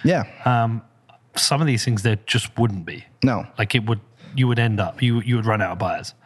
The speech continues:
Speaker 1: Yeah, the, the reason that Bitcoin never dies is 'cause there are marginal stackers and hodlers of last resort. And so, and, you know, and some people like, like the legacy macro guys or whatever, like,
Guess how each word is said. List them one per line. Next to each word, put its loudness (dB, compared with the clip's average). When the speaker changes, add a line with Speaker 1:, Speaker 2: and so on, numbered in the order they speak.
Speaker 1:
Yeah, 2
the, 2
the 2
reason 2
that 0
Bitcoin 0
never 2
dies 0
is -2
'cause 0
there 2
are 2
marginal 0
stackers 0
and 0
hodlers 0
of -6
last 0
resort. 0
And 2
so, 0
and, 2
you 2
know, 2
and 0
some 2
people 0
like, 0
like 0
the 0
legacy 0
macro 0
guys 0
or 0
whatever, 0
like, -2